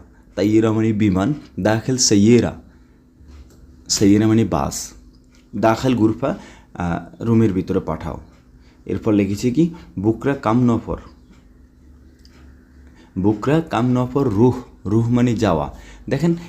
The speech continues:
এমন অনেক শব্দ আছে যে শব্দগুলো কখনো অতীত, কখনো বর্তমান, কখনো ভবিষ্যৎ হয়ে থাকে।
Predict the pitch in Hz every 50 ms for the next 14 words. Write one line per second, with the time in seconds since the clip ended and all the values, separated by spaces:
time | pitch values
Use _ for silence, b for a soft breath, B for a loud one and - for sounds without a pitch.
0 | B - - 127 143 151 156 127 127 139 151 160 156 - - 123 110 110 123 123
1 | 123 - - 147 123 113 110 - - 104 101 113 113 117 120 120 113 104 101 113
2 | 110 107 101 98 123 127 123 - 101 - 113 113 104 92 90 85 - 104 117 120
3 | 117 95 92 101 107 101 90 85 92 110 117 - - 113 101 101 - 95 92 92
4 | 87 - 85 78 - -